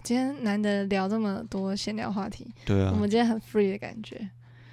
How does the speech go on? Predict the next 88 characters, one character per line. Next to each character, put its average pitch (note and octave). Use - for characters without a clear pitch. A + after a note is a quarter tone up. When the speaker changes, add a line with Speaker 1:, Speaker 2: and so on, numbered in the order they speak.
Speaker 1:
今 D#4
天 F#4+
的 F4
主 -
题 G#3
也 A3+
算 C4+
蛮 G#3+
轻 G#3
松 G3
的。 G3
Speaker 2:
今 D3+
天 E3
的 D3
好 F#2+
像 G#2+
跟 B2+
心 A2+
理 G#2
有 -
关 -
嘛， -
好 -
像 C#3+
也 A#2+
可 -
以 F#2+
讲 F2+
到 -
一 -
点 -
点。 -
Speaker 1:
可 C#4+
以 -
讲 A#3
一 A#3
点 G#3+
吗？ F#3+
Speaker 2:
可 -
以 G2+
讲 G3
一 A3+
点 G#3+
点。 -
Speaker 1:
好， C4
好， C#4+
好， B3
好。 -
Speaker 2:
我 A#3+
们 -
可 -
以 G#4+
讲 G2
那 A#2+
个 A#3
生 A#2+
物 A#2
的， -
Speaker 1:
我 G#2
期 B3+
待。 A4
Speaker 2:
的 G#2+
心 A2+
理 G#2+
状 G#2
态 G2
是 F#2+
什 -
么？ -
<laughs> -
水 -
准 G#2
偏 G2
低。 -
Speaker 1:
水 -
准 B3+
偏 A3
低。 G3+
我 G#3+
们 A3
今 C#4+
天 F4+
的 E4
主 G#3
题 G#3+
叫 A#3+
做 A#3
是 A3+